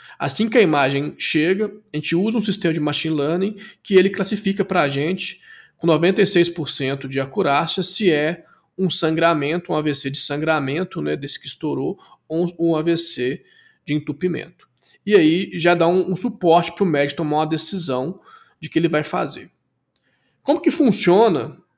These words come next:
é, um algoritmo desse jeito? Como é que isso funciona, né? Essa é uma pergunta muito interessante. A gente pega, é quase como um médico aprende. Nós vamos pegar lá diversas imagens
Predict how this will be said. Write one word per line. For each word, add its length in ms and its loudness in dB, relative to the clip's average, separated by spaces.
é, 480 0
um 160 2
algoritmo 380 6
desse 200 2
jeito? 480 -6
Como 140 -4
é 40 -4
que 60 -12
isso 160 -6
funciona, 600 -4
né? 60 -6
Essa 120 -8
é 20 -4
uma 80 -10
pergunta 240 -4
muito 160 -6
interessante. 840 -4
A 60 -4
gente 180 2
pega, 500 0
é 80 -2
quase 380 2
como 440 4
um 40 2
médico 400 2
aprende. 760 -12
Nós 140 -6
vamos 180 2
pegar 360 6
lá 200 4
diversas 760 2
imagens 800 -2